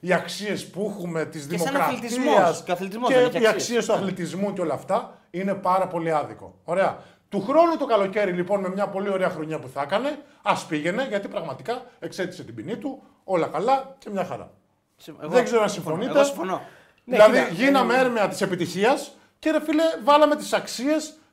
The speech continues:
Speaker 1: κάτω από αυτό. Ε, όχι, ρε μάγκες, αν είναι δυνατόν. Ε, βγαίνω από τα ρούχα μου, δηλαδή, δε-, δεν μπορώ να το διανοηθώ. Το τι, και να σου πω κάτι, το άλλο το τρομερό που έχει γίνει με τον Τίνο, εντάξει, τώρα εσείς δεν είστε δημοσιογράφοι,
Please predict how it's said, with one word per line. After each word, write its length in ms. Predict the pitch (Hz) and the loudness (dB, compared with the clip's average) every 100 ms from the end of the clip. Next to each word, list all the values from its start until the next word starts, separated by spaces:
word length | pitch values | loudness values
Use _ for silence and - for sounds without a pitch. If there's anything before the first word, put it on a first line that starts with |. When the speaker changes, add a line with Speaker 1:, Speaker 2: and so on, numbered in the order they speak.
| _ | _
Speaker 1:
κάτω 260 | 285 285 | 4 4
από 100 | 269 | 2
αυτό. 320 | 254 - 190 254 | -2 -2 -2 2
Ε, 60 | |
όχι, 300 | 285 294 294 | 4 4 2
ρε 80 | 143 | -8
μάγκες, 340 | 113 107 123 196 | -8 -14 -10 -8
αν 100 | 240 | -6
είναι 120 | 254 | -6
δυνατόν. 420 | 190 113 98 92 _ _ - | -6 -10 -14 -20 _ _ -8
Ε, 80 | 185 | -8
βγαίνω 320 | 147 208 233 | 2 4 4
από 80 | 180 | 6
τα 120 | 214 | 4
ρούχα 220 | 254 220 | 4 2
μου, 60 | 175 | 2
δηλαδή, 460 | 156 156 185 185 - _ | 4 4 2 -2 -16 _
δε-, 200 | - 180 | -10 -10
δεν 200 | 180 214 | -2 2
μπορώ 200 | 208 240 | 6 6
να 60 | 247 | 4
το 80 | 214 | 0
διανοηθώ. 680 | 202 196 180 208 220 135 - | 0 0 -2 0 2 0 -4
Το 80 | 165 | -6
τι, 260 | 196 170 - - _ | -4 -8 -10 -20 _
και 160 | - 196 | -2 0
να 100 | 185 | 0
σου 140 | - | -2
πω 80 | 175 | 2
κάτι, 400 | 196 202 127 - _ | 4 4 2 -12 _
το 100 | - | 4
άλλο 200 | 208 294 | 4 6
το 80 | 277 | 2
τρομερό 320 | 220 202 185 | 0 0 0
που 100 | 170 156 | 0 -6
έχει 80 | |
γίνει 220 | 143 143 135 | -8 -10 -10
με 100 | 120 | -10
τον 160 | 113 | -10
Τίνο, 260 | 107 101 139 | -10 -12 -8
εντάξει, 280 | 160 156 - | -6 -6 -6
τώρα 120 | 165 | -6
εσείς 300 | 160 175 165 | -6 -8 -6
δεν 180 | 160 151 | -6 -6
είστε 200 | 135 135 | -10 -12
δημοσιογράφοι, 1040 | 117 127 127 131 117 113 101 - 101 98 | -10 -10 -8 -6 -6 -6 -8 -12 -14 -14